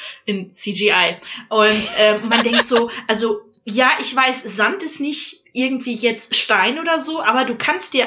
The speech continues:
auch bei sowas mehrere Knochen brechen. Und er hat sich ja nichts gebrochen. Und auch mit dem, ich, ich weiß nicht, das ist eine Wüste. Der Sand, der da angerollt kommt, muss mega, muss irgendwie doch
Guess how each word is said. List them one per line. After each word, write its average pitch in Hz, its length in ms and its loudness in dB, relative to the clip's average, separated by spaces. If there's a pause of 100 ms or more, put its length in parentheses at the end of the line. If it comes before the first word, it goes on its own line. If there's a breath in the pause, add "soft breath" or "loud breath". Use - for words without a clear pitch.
(100)
auch 226 280 2
bei 247 140 2
sowas 214 440 0
mehrere 208 400 0
Knochen 185 440 -4
brechen. 156 580 -2
Und 233 140 4
er 233 140 4
hat - 180 2
sich 214 160 0
ja 190 100 0
nichts 202 460 2
gebrochen. 170 520 -2 (280 loud breath)
Und 220 160 4
auch - 220 2
mit 233 180 0
dem, 208 520 0
ich, - 280 -4
ich - 100 -4
weiß 262 200 2
nicht, - 180 0
das 214 100 -2
ist - 240 -2
eine 190 160 0
Wüste. 226 500 2 (300 loud breath)
Der 208 160 4
Sand, 214 400 2
der 254 80 6
da 220 120 4
angerollt 196 520 -2
kommt, 190 240 -4
muss 202 180 -2
mega, 196 280 2 (240)
muss 208 340 0
irgendwie 208 320 -2
doch 202 240 -2